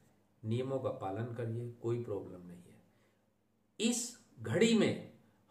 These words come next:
हमें जो पुलिस वाले हैं, जो सफाई कर्मचारी हैं, जो मेडिकल स्टाफ हैं, हमें उनका भी सोचना चाहिए।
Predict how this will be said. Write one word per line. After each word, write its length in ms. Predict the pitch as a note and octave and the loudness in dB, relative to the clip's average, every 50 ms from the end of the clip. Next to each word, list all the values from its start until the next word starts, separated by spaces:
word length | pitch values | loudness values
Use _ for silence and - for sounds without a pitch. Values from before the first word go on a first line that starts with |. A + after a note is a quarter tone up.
| - | 0
हमें 460 | - D3+ F3+ F#3+ F3 B2 - - G2+ G2+ | 2 2 4 4 4 2 2 -2 -4 -2
जो 120 | D#3 F3 | 0 0
पुलिस 440 | F3+ F3 - F3 G#3+ A#3+ A3+ - - | 0 0 0 0 2 2 0 2 2
वाले 240 | E3+ C3 A#2+ A2+ G#2 | 2 4 4 2 2
हैं, 340 | - - - - - - - - _ _ _ _ _ _ _ _ _ - | 0 -4 -8 -12 -16 -20 -20 -20 _ _ _ _ _ _ _ _ _ -16
जो 380 | G#2+ A2 D#3+ G3 A3 A3+ A3+ G#3+ | 0 6 10 12 12 12 12 10
सफाई 540 | A3 - - E3+ - - - F3+ F#3+ A3+ | 6 2 0 0 -2 0 2 4 4 6
कर्मचारी 600 | A3+ A3 G#3 F#3+ F#3 F3+ F3 F3 D#3+ D3 C#3+ C3+ | 6 4 4 4 2 2 2 4 4 4 4 4
हैं, 440 | A#2+ A2 G#2+ G2 A2 - - - - - _ _ _ A#2 | 2 0 0 0 -2 -6 -12 -18 -20 -20 _ _ _ 0
जो 160 | A#2 F3 G3 | 2 4 4
मेडिकल 560 | F3+ D3 C3 C#3 F3+ G3+ G3+ G3 F3 D#3 D3 | 4 4 4 6 6 4 6 6 4 4 2
स्टाफ 380 | - - - A#2 A2 A2 - G#2 | 0 0 2 2 2 2 0 -4
हैं, 100 | - - | -10 -8
हमें 340 | A2 A2 A#2+ D3 D3 - | -6 -4 -4 -4 -4 -4
उनका 300 | - A#2+ A#2+ - - C#3 | -4 -4 -4 -2 -2 -4
भी 120 | C3 C#3+ B2+ | -4 -4 -6
सोचना 420 | - - G2 F#2+ - - - F2+ | -6 -6 -8 -10 -10 -14 -18 -18
चाहिए। 360 | - - - - - - - | -16 -16 -18 -18 -18 -20 -20